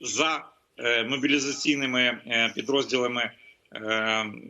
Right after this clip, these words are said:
на-, е, наших колишніх громадян там, чи громадян, які були, е, залучені до цих військових дій на териту-, на окупованих територіях,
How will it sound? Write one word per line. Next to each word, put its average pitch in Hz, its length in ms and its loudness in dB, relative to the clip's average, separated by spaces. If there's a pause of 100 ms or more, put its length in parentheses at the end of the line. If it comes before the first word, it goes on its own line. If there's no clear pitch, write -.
(600)
на-, 131 300 0
е, 123 200 2
наших 131 340 0
колишніх 123 400 0
громадян 131 480 0
там, 117 160 -8
чи 117 140 -4
громадян, 123 480 0 (480)
які 117 240 -4
були, 123 360 0 (1120)
е, 123 280 2
залучені 131 540 2
до 117 120 -4
цих 120 220 0
військових 123 540 -2
дій 143 180 2
на 117 240 0
териту-, 117 420 -6
на 123 200 2
окупованих 123 500 -2
територіях, 117 500 -2